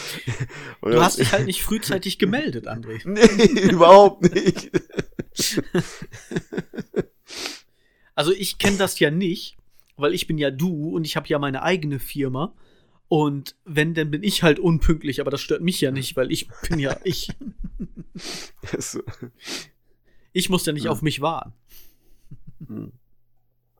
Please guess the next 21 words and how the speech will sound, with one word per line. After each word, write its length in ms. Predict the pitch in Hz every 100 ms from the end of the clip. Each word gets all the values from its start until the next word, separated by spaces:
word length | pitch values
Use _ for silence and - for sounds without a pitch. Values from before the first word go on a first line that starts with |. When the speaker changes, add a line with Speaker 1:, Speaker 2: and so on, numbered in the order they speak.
| - -
Speaker 1:
Und 140 | 123
dann 140 | 123 123
ruft 260 | 143 -
mich 220 | 110 120 -
noch 160 | 110
die 140 | - 104
Fensterfirma 1080 | - 160 - 107 90 92 95 - 113 107
an 240 | 92 127 - _ _ _ _ _ -
und 80 | 107
sagt, 240 | 107 -
„Ja, 160 | 110 95
die 100 | 90
Fenster 460 | - 113 127 -
kommen 300 | - 131 127
erst 320 | 127 117 120 117
in 80 |
zwei 320 | - - 117 123
Wochen 320 | 117 113 87
auch 320 | 90 85 -
oder 260 | - - -
anderthalb“, 540 | 85 - - -